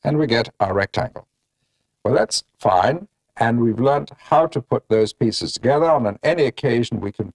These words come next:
put the pieces together. But the key question is,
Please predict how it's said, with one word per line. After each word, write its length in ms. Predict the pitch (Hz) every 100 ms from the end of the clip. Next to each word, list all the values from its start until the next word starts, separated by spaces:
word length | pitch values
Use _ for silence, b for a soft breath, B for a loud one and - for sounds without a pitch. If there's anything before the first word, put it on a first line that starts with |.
| -
put 220 | 170 - _ -
the 80 |
pieces 480 | 107 135 113 - 104
together. 360 | - 101 82 - _ _ _ _ _ _ _ -
But 160 | 123 135
the 100 | 127
key 460 | - - 220 170
question 580 | - - 202 - - 80
is, 320 | 80 131 139